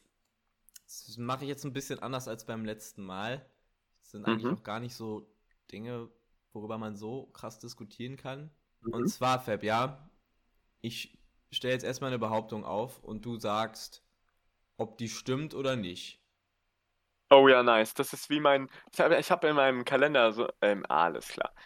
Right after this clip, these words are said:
Speaker 2: in meinem Badezimmer so einen coolen Kalender hängen mit so unnützem Alt-, Junge, was ist denn
Speaker 1: Heut-,
Speaker 2: los?
Speaker 1: heute
Speaker 2: Mit
Speaker 1: ist
Speaker 2: so
Speaker 1: der Wurm
Speaker 2: un-
Speaker 1: drin, Fab. Ich sag's dir.
Speaker 2: Ja, aber hallo.
Speaker 1: Also,
Speaker 2: Das ist, weil wir uns hier um
Speaker 1: das ist,
Speaker 2: zehn Uhr hinsetzen, Max. Das
Speaker 1: das
Speaker 2: ist
Speaker 1: ist,
Speaker 2: zu früh.
Speaker 1: es ist wirklich nicht unsere Zeit. Das funktioniert nicht.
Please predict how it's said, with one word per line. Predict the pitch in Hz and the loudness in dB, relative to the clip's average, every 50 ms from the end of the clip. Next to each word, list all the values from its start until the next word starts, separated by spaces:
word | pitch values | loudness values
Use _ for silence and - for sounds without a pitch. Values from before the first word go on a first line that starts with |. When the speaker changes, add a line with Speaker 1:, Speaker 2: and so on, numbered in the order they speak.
| - - | -20 -6
Speaker 2:
in | - 123 | -2 2
meinem | 120 117 110 107 104 | 4 4 4 4 6
Badezimmer | 110 101 110 120 123 120 107 - - 110 104 107 120 - - | 8 8 10 8 8 4 0 -4 -6 -6 -4 -2 -4 -4 -6
so | - - | -10 -10
einen | 120 117 | -10 -8
coolen | - - 143 135 127 120 | -4 -2 -2 0 -2 -2
Kalender | - 123 107 104 117 131 123 104 95 | 0 2 4 4 4 4 4 2 2
hängen | 98 98 101 113 123 - - - - - - - - | 2 0 -4 -4 -6 -10 -14 -20 -20 -20 -20 -16 -8
mit | - 123 120 - | 0 0 0 4
so | - 120 113 113 110 107 | 6 8 8 10 8 8
unnützem | - - 131 139 131 123 - - 110 104 - | 6 4 2 4 4 0 2 2 0 0 2
Alt-, | - - 117 131 139 - - - _ _ - - - - - - - - _ _ _ _ _ _ _ _ - - - | 2 6 6 6 6 4 -2 -14 _ _ -16 -16 -16 -16 -18 -20 -20 -20 _ _ _ _ _ _ _ _ -16 -2 4
Junge, | 139 131 135 143 143 135 | 4 4 4 6 4 4
was | 123 127 - | 4 4 0
ist | 139 - - | -6 -2 2
denn | 151 135 - | 2 4 6
Speaker 1:
Heut-, | 135 | 8
Speaker 2:
los? | 160 160 - - 135 | 6 6 6 2 -2
Speaker 1:
heute | 135 147 190 196 - | 0 0 2 4 2
Speaker 2:
Mit | 208 | 4
Speaker 1:
ist | 185 | 6
Speaker 2:
so | 156 151 | 8 8
Speaker 1:
der | 139 - 151 | 8 6 4
Wurm | 165 185 190 | 6 6 6
Speaker 2:
un- | 196 190 | 6 6
Speaker 1:
drin, | 185 147 135 127 | 4 0 0 -2
Fab. | 123 - 127 117 113 - - | -4 -4 -4 -4 -4 -4 -4
Ich | 120 120 | -4 -4
sag's | - - 147 175 - 123 120 | -4 -4 -4 -4 -4 -4 -2
dir. | 120 | 4
Speaker 2:
Ja, | 131 160 165 - - | 6 6 6 6 6
aber | - 165 170 165 156 143 139 147 | 8 10 10 10 12 10 10 10
hallo. | 147 151 165 160 - | 8 8 6 6 4
Speaker 1:
Also, | - 143 147 147 135 147 | 4 2 2 2 4 4
Speaker 2:
Das | 165 175 131 | 4 4 6
ist, | 226 226 226 - _ - 233 226 - | 6 6 6 4 _ -16 -16 -10 2
weil | - 180 190 190 | 6 6 8 8
wir | 208 202 | 8 6
uns | 208 190 - | 6 4 4
hier | - 202 | 4 4
um | 170 | 4
Speaker 1:
das | 165 165 - | 4 4 -2
ist, | - - | -4 2
Speaker 2:
zehn | 214 208 214 208 | 4 4 4 6
Uhr | 196 180 175 | 8 8 8
hinsetzen, | 202 196 175 175 180 156 160 151 - - - 143 | 8 8 4 2 6 6 6 6 6 2 -4 0
Max. | 131 131 131 - - - | 2 2 2 0 -6 -2
Das | 156 156 156 156 | 0 0 0 0
Speaker 1:
das | - | -2
Speaker 2:
ist | 208 180 | -4 -4
Speaker 1:
ist, | - - - - | -6 -8 -8 -4
Speaker 2:
zu | 196 190 | -4 -4
früh. | 160 - 165 175 160 185 185 175 147 | -2 -2 -4 0 2 2 2 4 2
Speaker 1:
es | 143 151 143 139 | 2 0 0 -2
ist | 139 143 | -4 -4
wirklich | 165 - 151 156 | -4 -4 -4 -4
nicht | 156 160 175 175 | -2 -4 -2 -2
unsere | - 160 165 160 156 151 160 156 | -4 -4 -2 -2 0 0 0 -2
Zeit. | 160 - 165 156 143 127 127 - - | -2 -2 -2 0 0 -2 -4 -6 -6
Das | 139 135 - | -6 -6 -4
funktioniert | 156 156 156 - 160 156 160 160 | -4 -6 -4 -4 -4 -4 -4 -2
nicht. | 143 120 117 110 - - - | -2 -2 -4 -4 -6 -12 -20